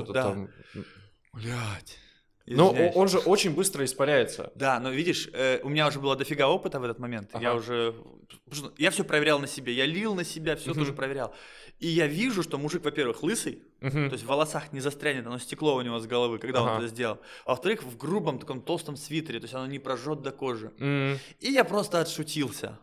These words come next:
Speaker 1: Мгм.
Speaker 2: То есть все в, как
Speaker 1: Мужик
Speaker 2: бы в
Speaker 1: еще и
Speaker 2: шоке.
Speaker 1: пьяный
Speaker 2: Он
Speaker 1: и
Speaker 2: еще и пьяный, ему похрену, да.
Speaker 1: Да.
Speaker 2: Э, и все в шоке, но я отшутился, все нормально.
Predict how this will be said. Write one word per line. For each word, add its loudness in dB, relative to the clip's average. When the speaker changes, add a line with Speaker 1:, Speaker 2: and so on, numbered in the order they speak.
Speaker 1:
Мгм. -4
Speaker 2:
То -4
есть -4
все 4
в, 0
как 0
Speaker 1:
Мужик 6
Speaker 2:
бы 6
в 2
Speaker 1:
еще 6
и 8
Speaker 2:
шоке. 4
Speaker 1:
пьяный 4
Speaker 2:
Он 6
Speaker 1:
и 6
Speaker 2:
еще 6
и 0
пьяный, 0
ему -2
похрену, -6
да. 0
Speaker 1:
Да. 4
Speaker 2:
Э, 4
и 0
все -2
в -6
шоке, 0
но 0
я 4
отшутился, -4
все -4
нормально. -2